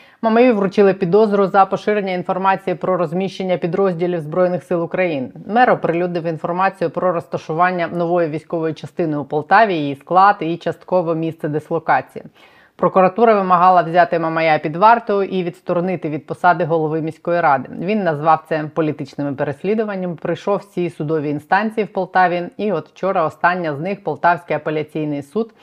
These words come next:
остаточно відмовився взяти Мамая під варту і відсторонити від посади. Судове засідання проходило в закритому режимі, журналістів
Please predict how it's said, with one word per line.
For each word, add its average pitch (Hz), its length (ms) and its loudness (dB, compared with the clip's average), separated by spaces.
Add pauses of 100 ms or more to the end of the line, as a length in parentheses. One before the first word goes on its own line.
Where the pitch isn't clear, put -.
(360)
остаточно 170 580 0
відмовився 185 640 -2
взяти 160 360 2
Мамая 156 380 -2
під 143 200 -8
варту 196 460 2
і 196 160 -2
відсторонити 165 600 -4
від 151 160 -8
посади. 135 440 -2 (160)
Судове 156 300 -2
засідання 180 760 0
проходило 175 640 -2
в 151 100 -12
закритому 156 580 -2
режимі, 170 440 -4
журналістів 151 640 -4